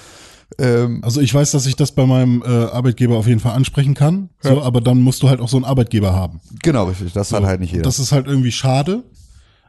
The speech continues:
Speaker 2: ähm, dass halt irgendwie meine Mom damals am Band in irgendeiner Fabrik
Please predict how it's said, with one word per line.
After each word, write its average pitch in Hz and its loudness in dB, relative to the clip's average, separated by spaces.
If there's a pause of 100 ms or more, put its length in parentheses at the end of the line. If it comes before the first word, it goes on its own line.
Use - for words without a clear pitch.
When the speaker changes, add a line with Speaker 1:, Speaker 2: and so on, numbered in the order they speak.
(180)
Speaker 2:
ähm, 123 0
dass 127 -4
halt 127 0
irgendwie 127 0
meine 120 2
Mom 139 2
damals 165 2 (420)
am 123 2
Band 143 0
in 151 -2
irgendeiner 143 -2
Fabrik 131 0